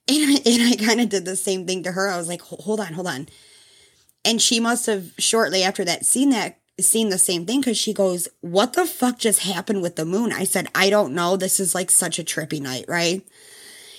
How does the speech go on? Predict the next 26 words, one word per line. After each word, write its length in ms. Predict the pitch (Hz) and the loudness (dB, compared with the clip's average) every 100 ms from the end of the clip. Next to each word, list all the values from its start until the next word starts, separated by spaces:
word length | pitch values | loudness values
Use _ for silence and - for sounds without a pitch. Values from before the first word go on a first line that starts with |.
| - - | -6 0
And 180 | 220 | 2
within 340 | 214 226 240 233 | 4 2 2 4
seconds, 500 | - 233 240 220 196 | 4 4 2 0 0
the 80 | 185 | -2
moon 280 | 185 202 | 0 0
got 280 | 185 156 110 | 0 -2 -2
bigger 440 | 180 190 190 160 127 | 0 2 2 0 -2
and 200 | 156 170 | -6 -4
bigger 400 | 185 180 190 175 | 0 2 2 0
and 180 | - 165 | -2 -6
bigger. 240 | 175 180 170 | -4 -2 -2
And 160 | 185 | -2
it 80 | 139 | -2
was 160 | 180 - | -2 -2
almost 480 | 170 190 214 240 | -2 -2 0 0
like 300 | 190 196 202 | 2 0 0
it 160 | - 147 | -4 -4
was 220 | 160 160 | 0 0
touching 540 | - - 196 - 214 196 | 0 -4 -2 -2 -2 -2
the 100 | 147 | -4
water. 420 | 147 151 165 117 | -4 -2 -2 -4
Like, 160 | 160 | -6
it 80 | 151 | -4
was 160 | 131 180 | -2 2
so 640 | - - 190 175 175 196 - | 4 4 4 2 0 -2 -6
low. 640 | 170 156 165 131 73 147 | -6 -2 -2 -2 -8 -12